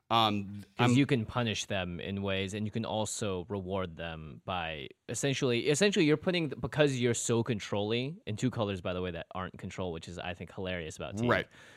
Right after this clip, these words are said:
Speaker 2: that you have the ability to use your own control to just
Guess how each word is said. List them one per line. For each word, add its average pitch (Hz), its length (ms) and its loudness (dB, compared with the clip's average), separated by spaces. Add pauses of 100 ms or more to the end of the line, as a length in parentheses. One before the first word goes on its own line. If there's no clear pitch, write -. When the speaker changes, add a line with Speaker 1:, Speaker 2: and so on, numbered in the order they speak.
(180)
Speaker 2:
that 107 140 0
you 110 200 2
have 107 220 2
the 110 80 2
ability 98 520 0
to 95 380 -4
use 110 480 2
your 107 200 -2
own 110 240 0
control 95 480 -2
to 110 140 -4
just 98 360 -4